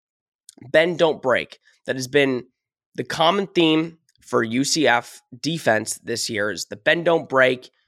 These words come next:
allow as many yards as humanly possible, and don't allow touchdowns. U C F has been the first, uh, number one in res-, uh, red zone defense. They are now number two, so they dropped a little behind after Tulane.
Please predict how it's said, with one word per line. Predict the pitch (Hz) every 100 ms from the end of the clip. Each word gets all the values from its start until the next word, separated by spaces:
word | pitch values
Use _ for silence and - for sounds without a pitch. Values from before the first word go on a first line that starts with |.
| _ _ _
allow | - 123 117
as | 120
many | 147 208
yards | 190 180
as | 156
humanly | 175 170 165
possible, | 151 127 127 - 131 135 127 - _ _ _ -
and | 135 131 131 127 123
don't | - 139
allow | 139 135
touchdowns. | 180 180 - - - - _ _ _
U | 151
C | 143 156
F | 135
has | 139 123
been | 117 185 202 170
the | 135
first, | - 143 135 - -
uh, | 127 117 113 -
number | 143 139
one | 131 127
in | 123
res-, | 123 123 123 -
uh, | 123 113 104 92
red | 127
zone | 127 127
defense. | 110 104 101 110 - -
They | 120 120 120
are |
now | 117 117
number | 123 147 -
two, | - 104 107
so | - -
they | 107
dropped | 101 107
a | -
little | 110 113
behind | 113 110 110 110
after | 101 123
Tulane. | - 117 131 160 123